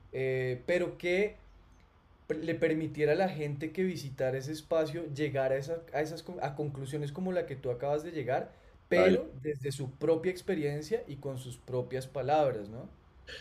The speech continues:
Speaker 2: Sí, sí, plantear como la experiencia de una manera que cada quien puede, este, a partir de lo que ve ahí, eh, llegar a sus propias conclusiones.
Speaker 1: Tal
Speaker 2: Pero
Speaker 1: cual.
Speaker 2: facilitar esa, facilitar esa experiencia.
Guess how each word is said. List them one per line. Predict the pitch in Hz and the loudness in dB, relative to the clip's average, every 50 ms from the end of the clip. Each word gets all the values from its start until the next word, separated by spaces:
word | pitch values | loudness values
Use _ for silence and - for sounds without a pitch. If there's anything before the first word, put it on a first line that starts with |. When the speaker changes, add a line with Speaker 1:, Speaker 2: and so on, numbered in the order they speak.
| - - | -16 0
Speaker 2:
Sí, | - - 139 | 8 10 10
sí, | 135 139 143 139 | 12 12 12 12
plantear | 143 143 139 127 127 135 135 131 135 135 | 12 12 12 12 12 12 12 12 12 12
como | - 156 160 160 | 12 12 12 12
la | 165 165 | 12 12
experiencia | 156 160 160 147 131 120 120 123 127 131 131 151 160 160 | 12 10 12 12 12 12 12 12 12 12 12 12 12 12
de | 156 139 | 12 12
una | 127 127 131 | 12 12 12
manera | 143 143 135 123 120 120 - | 12 12 12 12 12 10 10
que | - 143 135 131 131 120 113 - - | 12 12 12 12 12 12 12 12 10
cada | - 113 110 110 107 | 10 10 10 10 10
quien | - 135 131 127 123 - | 10 12 12 12 12 12
puede, | 135 131 127 127 127 127 127 131 127 127 123 - - - _ | 12 12 12 12 12 12 12 12 12 10 6 2 -4 0 _
este, | 113 113 110 107 110 - - 113 107 107 104 101 92 - | 10 10 10 10 8 8 10 12 12 12 12 12 12 10
a | 104 113 113 | 8 6 8
partir | - 107 95 95 - 117 113 104 | 8 8 8 8 10 10 10 12
de | 110 117 123 | 12 12 12
lo | 127 127 123 | 12 12 12
que | - 131 123 113 107 98 92 - 101 | 12 12 12 12 12 12 10 8 10
ve | 107 117 117 | 12 12 12
ahí, | 113 113 117 123 135 170 214 - - - - - _ _ _ _ - | 12 12 12 12 12 12 10 8 6 2 -4 -8 _ _ _ _ 4
eh, | 107 101 | 6 10
llegar | 98 110 101 107 104 | 12 12 12 12 12
a | 110 | 12
sus | 110 127 - | 12 8 6
propias | - 110 110 107 - 113 113 110 107 - - - - _ _ _ | 8 8 10 12 12 12 12 12 12 8 2 -4 -12 _ _ _
conclusiones. | - - 120 113 - 113 107 - 117 110 101 92 - - - - _ _ _ _ _ _ _ _ _ _ _ _ _ _ - _ _ _ - - - - - - - - - - - - _ _ - - - - | 6 6 8 8 8 8 10 12 12 12 12 10 4 0 -8 -14 _ _ _ _ _ _ _ _ _ _ _ _ _ _ -20 _ _ _ -20 -20 -20 -20 -20 -20 -20 -20 -20 -20 -20 -20 _ _ -20 -20 -12 -6
Speaker 1:
Tal | 120 117 127 123 | 6 10 12 12
Speaker 2:
Pero | 120 | 12
Speaker 1:
cual. | 113 113 120 | 12 12 8
Speaker 2:
facilitar | 120 - 120 120 117 113 123 120 117 120 | 8 8 8 6 8 10 10 12 12 12
esa, | 117 143 143 139 135 110 | 12 12 12 12 12 10
facilitar | 135 127 113 113 113 117 113 117 110 | 8 8 8 10 10 10 12 12 12
esa | 107 127 | 12 12
experiencia. | 127 - - 135 113 107 117 117 113 98 90 92 - | 10 12 12 12 12 12 12 12 10 10 6 4 -2